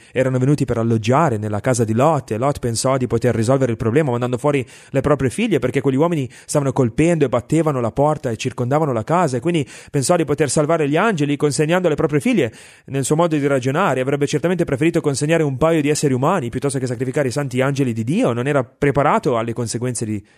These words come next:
di una simile scelta. E gli angeli dissero: "No, Lot, non farlo." E poi gli angeli uscirono e colpirono tutta quella folla con una cecità completa. E sapete cos'è che dice la Bibbia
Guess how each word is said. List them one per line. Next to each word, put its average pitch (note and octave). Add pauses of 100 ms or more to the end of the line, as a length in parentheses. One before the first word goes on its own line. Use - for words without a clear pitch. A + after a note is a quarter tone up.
(140)
di -
una A#2
simile A2+
scelta. B2
E A2+
gli B2
angeli B2+
dissero: A2+ (120)
"No, A2
Lot, G2+
non G#2+
farlo." G2 (580)
E -
poi A#2
gli A#2+
angeli B2
uscirono D#3
e D#3+
colpirono A#2+
tutta D3+
quella D#3
folla G#2 (300)
con B2+
una A#2
cecità A#2+
completa. G2+ (800)
E -
sapete G3
cos'è C#3
che C#3
dice C#3+
la A#2
Bibbia G#2+